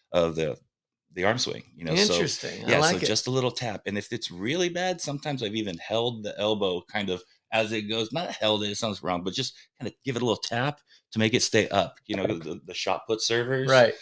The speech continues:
Speaker 1: You want them to keep that elbow
Speaker 2: Can they get that elbow in
Speaker 1: up,
Speaker 2: front and then
Speaker 1: yes.
Speaker 2: hammer the nail?
Speaker 1: Exactly.
Speaker 2: You can't push the nail, right? You
Speaker 1: You
Speaker 2: don't
Speaker 1: cannot
Speaker 2: push
Speaker 1: push
Speaker 2: the
Speaker 1: the
Speaker 2: nail.
Speaker 1: nail. You gotta
Speaker 2: You gotta
Speaker 1: hammer
Speaker 2: hammer
Speaker 1: the
Speaker 2: the
Speaker 1: nail.
Speaker 2: nail.
Speaker 1: Absolutely. Um, hand above elbow. So we talk a lot about alignment.
Speaker 2: Okay.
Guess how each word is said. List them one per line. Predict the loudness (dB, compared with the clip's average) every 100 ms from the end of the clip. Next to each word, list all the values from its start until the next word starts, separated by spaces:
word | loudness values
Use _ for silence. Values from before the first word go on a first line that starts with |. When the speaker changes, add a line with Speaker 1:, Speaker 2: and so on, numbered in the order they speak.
| -14 -8
Speaker 1:
You | -4
want | -2 -2
them | -2
to | -4
keep | -8 -12 -6
that | -2
elbow | 0 2 2 0 -6 -6
Speaker 2:
Can | -2
they | 0
get | 0 2 4
that | 4
elbow | 6 2 2 0
in | 0
Speaker 1:
up, | 0
Speaker 2:
front | 4 4 4
and | 0
then | -2
Speaker 1:
yes. | 0
Speaker 2:
hammer | 2 4 4
the | 2
nail? | 2 2 0 -4 -2
Speaker 1:
Exactly. | -2 -2 -4 -4 -6 -12
Speaker 2:
You | 0
can't | 2 2 2
push | 2 2
the | -2
nail, | 0 0 0
right? | 0 0 -2 -8
You | -8
Speaker 1:
You | -4
Speaker 2:
don't | 0
Speaker 1:
cannot | 2 0
Speaker 2:
push | 2
Speaker 1:
push | 2 2 2
Speaker 2:
the |
Speaker 1:
the | 2
Speaker 2:
nail. | 2
Speaker 1:
nail. | 0 -2 -2
You |
gotta | 0 0 0
Speaker 2:
You | 0
gotta | 0 2
Speaker 1:
hammer | 0 0 -2
Speaker 2:
hammer |
Speaker 1:
the | -4
Speaker 2:
the | -6
Speaker 1:
nail. | -8 -6
Speaker 2:
nail. | -6
Speaker 1:
Absolutely. | -4 -4 -4 -6 -12 _ _ _ 0
Um, | 2 2 0
hand | -2 0 2 0 0
above | 4 4 4
elbow. | 0 2 0
So | 0 -2
we | -4
talk | -8 -4
a | 0
lot | 0
about | 2 0
alignment. | -2 -4 -6 -10 -18 -20 -12
Speaker 2:
Okay. | -10 -8